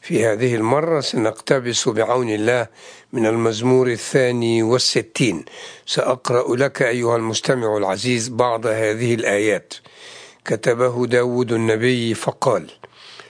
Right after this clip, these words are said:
"إنما لله انتظرت نفسي، من قبله خلاصي. إنما هو صخرتي وخلاصي وملجئي، لا أتزعزع كثيراً."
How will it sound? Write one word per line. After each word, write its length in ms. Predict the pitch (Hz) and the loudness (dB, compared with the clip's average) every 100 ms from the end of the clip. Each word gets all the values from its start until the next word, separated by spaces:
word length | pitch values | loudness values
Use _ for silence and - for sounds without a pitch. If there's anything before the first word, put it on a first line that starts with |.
| - _ - | -20 _ -4
"إنما 480 | 117 123 143 139 131 | 0 2 2 0 0
لله 600 | 123 123 120 139 135 127 | 0 -2 0 0 0 0
انتظرت 920 | 120 113 - 131 117 117 117 113 - | -2 -2 -2 -2 0 0 0 -2 -2
نفسي، 640 | 123 113 - - 92 71 - _ - - - _ | -2 0 -4 -2 -4 -8 -14 _ -20 -20 -20 _
من 180 | 175 131 | -2 -2
قبله 680 | - 131 120 143 131 120 123 | -2 -4 0 0 0 -2 -2
خلاصي. 800 | - 117 113 113 - - 80 - _ - - - - _ - | -2 -2 0 0 -2 -6 -10 -14 _ -20 -20 -20 -20 _ -6
إنما 380 | 107 123 135 135 | 0 0 2 2
هو 320 | 131 139 127 | 2 2 0
صخرتي 800 | - 127 - 127 139 - 147 143 | -2 -4 0 0 0 0 0 2
وخلاصي 960 | 120 110 - 117 123 139 127 - 131 | 2 0 -2 0 2 0 -2 -2 0
وملجئي، 760 | 123 117 117 110 131 143 90 - - - - - _ | 2 0 -2 0 0 0 -6 -14 -20 -20 -20 -20 _
لا 280 | 117 127 139 | 0 0 0
أتزعزع 880 | 131 143 120 139 127 123 123 113 110 | -2 -2 0 0 0 0 0 0 0
كثيراً." 760 | - 123 - 135 104 80 71 | -2 -4 -2 -2 0 -2 -6